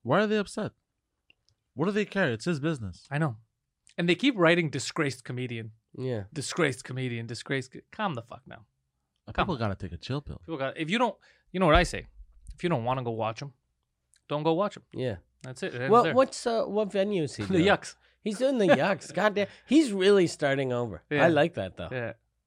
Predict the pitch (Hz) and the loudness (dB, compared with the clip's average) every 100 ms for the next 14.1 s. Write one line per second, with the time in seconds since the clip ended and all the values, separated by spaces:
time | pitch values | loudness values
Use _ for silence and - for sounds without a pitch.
0 | _ 107 104 - _ _ - 151 165 180 | _ -8 -8 -10 _ _ 2 4 4 4
1 | 180 170 151 160 156 156 151 170 202 131 | 4 2 2 2 0 -4 0 0 2 0
2 | 131 143 131 160 170 139 147 247 208 143 | -2 -4 -2 0 0 0 2 4 4 2
3 | 131 120 120 160 139 139 160 120 117 117 | 2 -2 -2 -2 0 0 0 0 -2 -4
4 | 120 113 120 127 127 123 117 113 135 110 | -8 -10 -8 -6 -4 -2 -2 -2 -2 -4
5 | _ - 107 107 160 143 131 143 135 - | _ -20 -16 -4 -2 -2 -2 -2 -4 -4
6 | 147 135 120 120 120 127 127 120 131 - | -4 -4 -2 0 0 -2 -6 -6 -6 -8
7 | 117 117 _ - 202 254 262 285 277 254 | -10 -12 _ 2 4 4 2 -4 -2 -2
8 | 165 - 139 151 - 147 143 175 151 170 | -2 -4 -2 -2 -2 -6 0 2 4 4
9 | 185 165 175 143 151 165 180 175 170 160 | 4 2 -2 0 0 0 0 -2 -2 -2
10 | 165 170 175 170 135 117 120 113 104 127 | 0 0 0 0 -2 0 2 2 2 -2
11 | 117 110 110 - - 107 104 104 147 143 | -4 -14 -18 -20 -8 -4 -2 0 0 2
12 | 156 185 208 240 208 - - - 170 175 | 2 4 4 4 0 -4 -14 -2 2 2
13 | 180 165 165 120 123 123 117 101 95 92 | 0 -2 -4 -2 -2 0 -2 -4 -6 -8
14 | 82 | -12